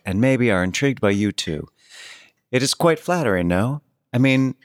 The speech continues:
in any case, I'm sure you can pick up on social cues just as well as they can, they can by you. So don't add so much weight to the invitation. They probably don't want to swing so close to home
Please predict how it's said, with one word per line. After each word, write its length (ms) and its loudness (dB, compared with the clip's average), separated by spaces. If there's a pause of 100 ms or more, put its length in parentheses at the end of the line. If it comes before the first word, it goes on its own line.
(160)
in 180 0
any 220 0
case, 400 -4 (140)
I'm 180 -2
sure 240 -4
you 120 -4
can 140 -2
pick 160 -4
up 140 -2
on 120 -2
social 360 -4
cues 280 -4
just 200 -2
as 140 -6
well 140 2
as 100 -4
they 140 0
can, 260 -6 (140)
they 140 0
can 300 -2
by 120 -4
you. 260 -8 (360)
So 140 -4
don't 260 2
add 200 2
so 160 -6
much 220 -6
weight 200 0
to 60 -8
the 120 -6
invitation. 560 -6 (1600)
They 100 -2
probably 400 0
don't 260 -2
want 200 -6
to 80 -6
swing 420 -2
so 220 -2
close 340 -6
to 100 -6
home 240 -4